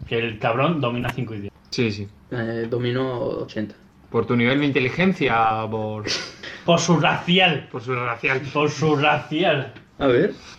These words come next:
Speaker 1: Vamos a intentar mantener el contador de chistes racistas en cero, ¿sabes?
Speaker 3: No sé, no sé por qué, pero la temática vikinga, eh, en rol me está molando ba-, bastante.
Speaker 1: También me mola la vikinga.
Speaker 3: <laughs>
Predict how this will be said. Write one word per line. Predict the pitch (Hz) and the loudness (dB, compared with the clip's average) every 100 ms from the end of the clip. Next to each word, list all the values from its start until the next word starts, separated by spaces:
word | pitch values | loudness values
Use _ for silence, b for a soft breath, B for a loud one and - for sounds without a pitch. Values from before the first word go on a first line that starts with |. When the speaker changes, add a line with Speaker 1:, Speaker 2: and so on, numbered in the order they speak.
| B - | B 0
Speaker 1:
Vamos | 156 202 214 | 4 4 4
a | |
intentar | 208 202 208 | 2 2 2
mantener | 208 190 175 185 190 | 0 0 0 0 0
el | |
contador | 175 160 151 170 160 | 0 2 4 2 2
de | 143 | 0
chistes | - 165 180 165 | 2 0 2 2
racistas | 151 - 175 - 277 - - b b | 0 0 -2 -2 -6 -6 -18 b b
en | - 135 | 0 0
cero, | 135 110 101 - | 0 -4 -4 -8
¿sabes? | 127 135 | -4 0
Speaker 3:
No | 143 | 4
sé, | 180 | 6
no | 156 | 6
sé | 185 269 | 4 2
por | 202 | 2
qué, | 156 269 | 2 2
pero | 156 143 | 4 6
la | 135 127 | 8 6
temática | 135 123 123 160 190 | 2 -2 0 0 4
vikinga, | 180 160 170 214 254 - - | 2 4 2 0 -4 -8 0
eh, | 131 123 120 120 120 117 110 - - | 2 4 2 0 -4 -8 -12 -14 -6
en | 120 120 | -2 2
rol | 147 185 | 2 2
me | 135 131 | 0 -2
está | - | -4
molando | 160 143 127 135 | -2 -2 -2 -4
ba-, | 123 120 123 | -4 -8 -8
bastante. | 120 - 131 135 120 - - - - - | -10 -6 -6 -4 -6 -10 -16 -20 -20 -8
Speaker 1:
También | 127 139 | -2 0
me | 135 | 0
mola | 131 120 | 0 -4
la | 113 | -6
vikinga. | 107 104 - - | -10 -14 -18 -4
Speaker 3:
<laughs> | - 135 - 135 | 0 0 0 -4